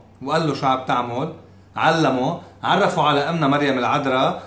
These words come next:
عرفه على الرب يسوع، وقال: "كانت هيدي الحادثة بداية لتغيير حياتي."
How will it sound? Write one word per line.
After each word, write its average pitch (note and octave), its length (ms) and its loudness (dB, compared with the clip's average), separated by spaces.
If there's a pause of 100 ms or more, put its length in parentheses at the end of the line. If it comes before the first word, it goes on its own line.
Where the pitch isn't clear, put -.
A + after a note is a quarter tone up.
(140)
عرفه D#3+ 480 2
على C3+ 220 2
الرب C#3 300 0
يسوع، D3 400 0
وقال: F#3 540 2 (260)
"كانت D#3+ 360 0
هيدي F#3 280 4
الحادثة F3 800 0 (240)
بداية D#3 360 2
لتغيير C#3+ 480 -2
حياتي." A#2 500 -6